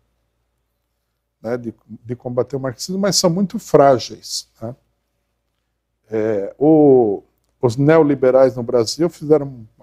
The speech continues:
durante um período aí, fizeram uma propaganda muito grande de que o, o von Mises, o Hayek, não sei mais quem, teria, teria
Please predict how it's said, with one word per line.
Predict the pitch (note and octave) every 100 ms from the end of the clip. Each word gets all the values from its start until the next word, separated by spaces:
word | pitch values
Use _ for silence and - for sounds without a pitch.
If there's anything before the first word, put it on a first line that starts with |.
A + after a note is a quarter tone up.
| A2 _ _
durante | A2 A#2+ A#2 B2 C3
um |
período | A2 B2+ B2 C3+
aí, | B2+
fizeram | B2+ C3 C#3+ E3
uma | E3+ C3+
propaganda | _ A#2+ - A#2+ C3
muito | B2 B2 A2+
grande | A#2+ D3 D#3 - _ _ _ _ _ _ _
de | B2
que | A#2 - B2+
o, | C#3 C3 A#2+ G2+ F#2+ _ _ _ _ _ _ _ _ _ _ _ _ _ -
o | A2
von | G#2 C#3
Mises, | C3+ B2 D#3 E3 C#3+ A#2 - A2+ G#2+ -
o | A2 -
Hayek, | B2+ D3+ D3 B2 A2 A2 _ A#2+
não | A2+ A#2
sei | - C3
mais | C3 A2+
quem, | - D3 D3+
teria, | - D3+ D#3+ E3 D3 A2 - _ _ C#3 C#3+ _ _ _ _ _
teria | C3 A#2+ C3+ C#3 C3 A2